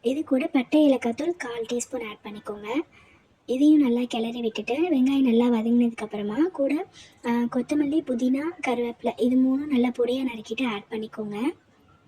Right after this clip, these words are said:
நல்லா கிளறி விட்டுட்டு டொமேட்டோ பியூரி ஆட் பண்ணிக்கலாம். இது நீங்க பொடியா நறுக்கியும் ஆட் பண்ணிக்கலாம். நான் வந்து, ஆ, மிக்ஸியில ஒரு ஓட்டு ஓட்டி ஆட்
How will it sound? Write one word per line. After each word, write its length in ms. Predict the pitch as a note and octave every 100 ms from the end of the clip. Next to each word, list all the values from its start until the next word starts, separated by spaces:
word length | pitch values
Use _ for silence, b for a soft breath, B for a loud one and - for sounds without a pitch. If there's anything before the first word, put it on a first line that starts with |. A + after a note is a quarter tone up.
| _ _ _ - - _ _ _ -
நல்லா 240 | B3+ C4
கிளறி 360 | C#4 B3+ B3+ C4
விட்டுட்டு 460 | B3+ A3+ A3+ E4+ A4+ -
டொமேட்டோ 340 | B3 C4+ D#4 D#4
பியூரி 300 | C#4 C4+ B3+
ஆட் 120 | G#3+ -
பண்ணிக்கலாம். 480 | A3 G#3+ A3 A3 E4+ B B B -
இது 140 | C#4+
நீங்க 200 | C#4+ C#4
பொடியா 300 | B3+ C#4 D4 E4+
நறுக்கியும் 380 | D4 B3 D4 C#4
ஆட் 120 | A#3+ -
பண்ணிக்கலாம். 500 | A#3 A3+ A3 C4 F4
நான் 180 | C#4
வந்து, 360 | C4+ C4 D#4 F#4+ - B B B
ஆ, 60 | C4 B3 B3 A#3+
மிக்ஸியில 560 | A#3+ C4 - D4+ C#4+ C4
ஒரு 200 | B3 B3
ஓட்டு 200 | B3 A#3+
ஓட்டி 240 | A3+ C#4
ஆட் 180 | A#3